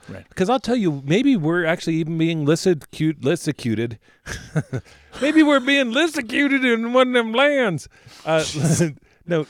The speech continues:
Speaker 2: maybe we're being lis-, listened to in a persecuted
Speaker 1: Ah.
Speaker 2: land. Maybe th-, th-, actually somebody right now, this is a lifeline to the, the truth of the scriptures and is encouraging them. And, and I'll tell you what,
Speaker 1: Mm.
Speaker 2: stand up, get up, stand up for your rights.
Speaker 1: Oh my gosh.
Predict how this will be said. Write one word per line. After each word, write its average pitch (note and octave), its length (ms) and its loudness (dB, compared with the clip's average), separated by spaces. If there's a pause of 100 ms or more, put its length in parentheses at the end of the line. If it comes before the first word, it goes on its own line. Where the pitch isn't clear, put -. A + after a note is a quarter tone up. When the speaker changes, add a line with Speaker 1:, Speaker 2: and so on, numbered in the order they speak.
(120)
Speaker 2:
maybe C#3 440 -2
we're F#3 160 2
being E3+ 220 0
lis-, D#3+ 280 0
listened C#3+ 540 -4
to A#2 200 -4
in A2 100 -4
a A2 40 -6
persecuted A2 580 -6
Speaker 1:
Ah. A#2 40 -4
Speaker 2:
land. B2+ 240 -6
Maybe B2 240 -2
th-, B2 120 -12
th-, G#2 140 -10
actually A#2 320 -6
somebody B2 300 -4
right A2 200 -4
now, A#2 260 -4
this G#2 200 -6
is G2+ 120 -8
a G2+ 60 -4
lifeline G2+ 520 -6
to E2 220 -6 (480)
the, G2 300 -4
the F#2 220 -10
truth A2 380 -4
of G2+ 100 -8
the E2 80 -10
scriptures F2+ 580 -8
and D2+ 160 -12
is D#2 260 -14
encouraging G2+ 600 -6
them. C#2+ 360 -14
And, F#2 180 -12 (300)
and F2 80 -10
I'll F#2 80 -4
tell G2+ 160 -6
you A2 100 -2
what, A2+ 180 -4
Speaker 1:
Mm. - 180 -12
Speaker 2:
stand F#2+ 320 -4
up, G2 240 -4 (580)
get F2+ 240 -4
up, G#2+ 300 -4
stand G2+ 320 -8
up B2 140 -10
for G2 100 -4
your F2 140 -4
rights. G2+ 500 -4 (540)
Speaker 1:
Oh A2 100 -10
my F2+ 160 -14
gosh. - 460 -16